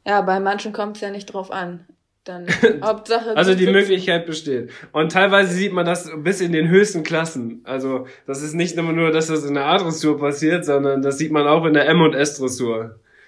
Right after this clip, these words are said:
Speaker 2: dass Leute das machen. Also
Speaker 1: Ja. Muss
Speaker 2: ist
Speaker 1: auch
Speaker 2: schon
Speaker 1: schon
Speaker 2: weit verbreitet.
Speaker 1: Ja, schon. Aber als ich das das erste Mal gesehen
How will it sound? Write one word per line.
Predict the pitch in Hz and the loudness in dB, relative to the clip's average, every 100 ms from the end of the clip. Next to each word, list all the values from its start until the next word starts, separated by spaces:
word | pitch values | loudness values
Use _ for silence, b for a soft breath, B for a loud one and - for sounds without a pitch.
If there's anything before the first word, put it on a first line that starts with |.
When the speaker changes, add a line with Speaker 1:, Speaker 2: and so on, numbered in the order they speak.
| b | b
Speaker 2:
dass | 123 120 - - 104 | -8 -8 -10 -16 -6
Leute | 127 127 123 | -2 -2 -2
das | 120 127 | -6 -4
machen. | 120 113 107 | -6 -6 -10
Also | 104 156 | -8 -4
Speaker 1:
Ja. | 196 214 180 170 - _ _ - | 0 0 -2 -6 -16 _ _ -8
Muss | 196 | 0
Speaker 2:
ist | 233 | 4
Speaker 1:
auch | 277 | 6
Speaker 2:
schon | 247 | 6
Speaker 1:
schon | 240 | 6
Speaker 2:
weit | 226 262 | 4 4
verbreitet. | 262 254 220 233 214 156 127 123 - | 4 2 6 6 6 2 -4 -4 -4
Speaker 1:
Ja, | 240 226 269 | 0 0 -2
schon. | - 254 254 262 269 b b b b b 226 | -6 -6 -4 -8 -10 b b b b b -2
Aber | 233 | 4
als | 220 226 | 4 2
ich | |
das | 226 220 | -4 -4
das | 214 202 | -4 -6
erste | - - 453 - 302 | 0 2 2 0 -4
Mal | 294 285 262 | 0 0 0
gesehen | 269 254 262 | -2 2 2